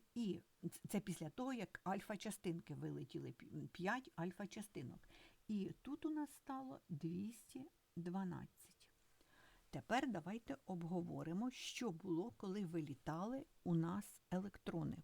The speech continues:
Кожний електрон, вилітаючи, це у нас розпадався один нейтрон, він розпадався на електрон, який вилетів, і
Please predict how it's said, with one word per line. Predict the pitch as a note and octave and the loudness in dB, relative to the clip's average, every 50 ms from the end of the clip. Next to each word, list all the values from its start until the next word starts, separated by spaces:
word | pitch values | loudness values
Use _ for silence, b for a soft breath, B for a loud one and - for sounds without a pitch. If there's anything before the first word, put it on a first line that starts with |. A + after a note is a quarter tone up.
| - | -4
Кожний | - - G3+ F#3 D#3+ D#3 F3 - - _ - | 2 4 6 6 6 4 2 0 0 _ 0
електрон, | E3 D#3+ D3+ - - _ - E3+ F3 F3+ F#3+ G#3 A#3+ B3+ B B B B B B B G#3 | 0 0 0 -2 -6 _ 0 0 2 4 4 4 4 4 B B B B B B B 0
вилітаючи, | B E3 F3+ A#3 A3+ G#3 G#3+ - - - F#3 F3 E3+ F3 F#3+ G#3+ G#3 - - B3+ C4+ C#4 - - - B B B B B B | B 6 8 8 8 8 6 0 0 0 0 2 2 2 2 0 0 0 2 2 2 2 0 -6 -18 B B B B B B
це | - - C#4 C4+ | -2 4 6 6
у | B3+ A#3 G#3 | 8 8 6
нас | G3 G#3 F#3 D#3+ - - - - | 6 4 4 2 0 -2 -2 0
розпадався | E3+ F3 G3+ G3+ G3 - - - G#3+ G#3+ G#3 G3 A3+ G#3 G3+ E3+ - - - - F3+ D#3+ - _ - | 0 2 2 0 -2 -4 -6 -2 -2 0 0 0 0 0 0 -2 -4 -4 -4 -2 -2 -2 -2 _ 0
один | F3+ F#3 E3+ D#3+ F3+ A#3 G3+ D#3 E3 - - | 2 4 4 4 4 4 4 4 2 2 4
нейтрон, | F3+ F3+ F#3+ F#3+ F#3 E3+ D3 - _ - - - B2+ C3+ D3 D#3 G3+ A3 A#3 B B B B B B | 6 8 8 10 8 6 4 0 _ -6 -2 0 2 2 2 2 2 2 0 B B B B B B
він | - D#3 F#3 A#3+ A#3+ F#3+ F3 E3+ | 0 4 6 8 8 8 8 6
розпадався | F3+ G3 F3+ - - - G3+ F#3+ F#3 G3+ F#3+ F3+ D#3 - - - - - - | 4 2 -2 -4 -4 -2 0 2 2 2 2 2 0 -2 -6 -4 -2 0 4
на | F3+ F#3 G3+ - - _ - | 4 4 4 4 0 _ 2
електрон, | B3 C4 C4 B3 G3 - - - _ - E3+ D#3+ C#3+ C#3 C#3 C#3+ D#3 - - | 2 4 4 4 0 -2 -4 -8 _ 0 0 2 2 2 2 2 0 0 0
який | F#3 E3 F#3+ G3+ F#3+ - - A3 G#3+ G3 F#3+ - | 0 -2 0 -2 -2 -2 0 0 0 0 0 0
вилетів, | - A3 G#3+ G#3+ G#3 G#3+ A3 G3+ - - A#3 G#3+ - - _ - | 0 2 2 2 2 2 0 -2 -2 -2 -4 -4 -4 -12 _ 2
і | - G3+ F#3+ - | 4 4 4 4